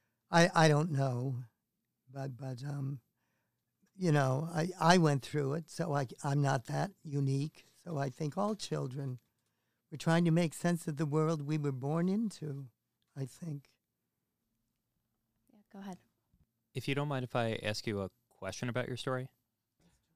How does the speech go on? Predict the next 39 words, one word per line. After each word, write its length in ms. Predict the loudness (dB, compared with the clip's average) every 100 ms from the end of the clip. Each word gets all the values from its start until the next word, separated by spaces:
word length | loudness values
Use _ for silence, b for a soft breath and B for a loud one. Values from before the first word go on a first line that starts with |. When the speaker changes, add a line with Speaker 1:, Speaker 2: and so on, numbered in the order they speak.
| _
Speaker 2:
No 200 | -6 -4
guarantees. 580 | 0 0 0 -2 -4 -4
Questions 540 | -6 -6 -4 -4 -2
are 120 | -2
also 280 | -4 -6 -10
triggering. 420 | -12 -14 -12 -10
Are 80 | -8
you 100 | -8
new 140 | -8 -8
to 100 | -10
group? 260 | -8 -10 _ _ _ _ -20 B B B -20 _ _ -20 -20 -4
Speaker 3:
Still 280 | 6 8 8
kind 280 | 2 0
of. 80 | -2 -10 _ -8
Speaker 2:
Okay, 320 | -6 -8 -10 -8
so 100 | -6
maybe 320 | -4 -2 -2
no 160 | -4
questions, 680 | -6 -10 -12 -14 -14 -12 -14 _
but 100 | -20
maybe, 540 | -16 -14 -12 -10 -10 -12
um, 440 | -14 -16 -14 -16 -18 _ _ b b b _ -16
you 120 | -14
can 160 | -12 -12
share 200 | -10 -12
something 360 | -12 -14 -12
that 120 | -12 -12
might 160 | -12
have 100 | -12
resonated 480 | -12 -14 -16 -20 -20 _ -20
for 100 | -18
you. 400 | -16 -16 -16 -20 _ _ _ _ B B B _ _ _ _ _ -8
Speaker 3:
What 140 | -4
resonated 540 | -2 -2 -2 -2 -2
for 160 | -2 -2
me 180 | 0 0
was 200 | 0 0
how 360 | 0 0 0 -4
graphically 580 | -2 0 -2 -4 -8